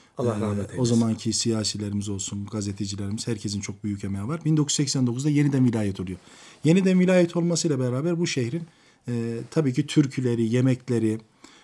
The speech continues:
Speaker 2: işte tarihi şahsiyetleri, e, mimari eserleri yeniden ele alınması gerekiyor.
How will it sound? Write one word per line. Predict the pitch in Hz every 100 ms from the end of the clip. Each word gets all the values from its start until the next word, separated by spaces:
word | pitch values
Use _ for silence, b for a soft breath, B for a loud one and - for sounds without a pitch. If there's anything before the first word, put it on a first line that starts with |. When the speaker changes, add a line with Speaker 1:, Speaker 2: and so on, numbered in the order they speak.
| B
Speaker 2:
işte | 123 135
tarihi | 123 127 127 120 131 135 135 120
şahsiyetleri, | - - 113 - 120 107 101 107 104 104 - 113
e, | 107
mimari | 107 131 127 120 113
eserleri | 104 113 101 147
yeniden | 175 160 156 180
ele | 147 151
alınması | 147 135 110 107
gerekiyor. | 101 98 - 165